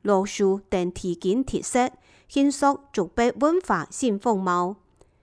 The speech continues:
四、关注新竹人美术馆兴建实质规划案，催生新时代的地方美术馆。五、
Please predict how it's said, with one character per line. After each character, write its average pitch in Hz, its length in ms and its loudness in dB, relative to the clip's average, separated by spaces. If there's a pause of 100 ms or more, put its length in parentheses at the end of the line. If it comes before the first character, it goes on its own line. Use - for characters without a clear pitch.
(340)
四、 254 420 0 (360)
关 339 220 6
注 214 220 0
新 277 300 2
竹 330 160 2
人 214 360 0
美 302 180 4
术 180 180 -2
馆 185 360 -2
兴 247 320 2
建 175 220 -2
实 175 220 -4
质 180 280 -2
规 269 280 2
划 190 260 -2
案， 175 280 0 (320)
催 247 180 -2
生 208 320 -2
新 240 260 -4
时 302 220 -4
代 180 240 -6
的 175 240 -4
地 175 280 -8
方 208 420 0
美 269 200 2
术 185 200 -6
馆。 185 400 0 (600)
五、 269 300 4